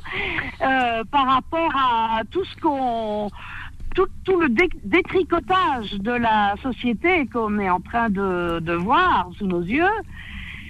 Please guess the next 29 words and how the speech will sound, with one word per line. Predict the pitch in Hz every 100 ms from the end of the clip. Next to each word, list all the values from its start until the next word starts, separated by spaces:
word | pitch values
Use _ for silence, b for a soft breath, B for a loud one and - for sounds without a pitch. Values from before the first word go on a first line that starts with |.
| B -
Moi, | 226 277 392 359
personnellement, | 311 - 277 247 240 226 226 202 226 339 403 - - - B B B - - 233
je | 208 269
suis | - 269
persuadée | - 539 480 - 466 440 415 294 196 156 151 147 - B B B B B - -
que | 330 302 254 - - - - - - - - - -
tout | 539 539 427 427
ce |
à | 453 440 -
quoi | 480 466
on | 453 427 - 302
assiste, | 214 - - 226
qui, | 277 359 - -
qui, | 370
qui, | - - 320 -
qui, | 403 - -
qui, | 349 339 311 302 285 B B B -
qui | 349
se | 359
détricote, | 269 370 359 415 403 - 370 320 269 - -
qui | 330
se | - - -
fout, | 370 320
qui | 349
se | -
casse | 392 392 - 403
la | 392
gueule, | 330 262 285 254 240
les, | 339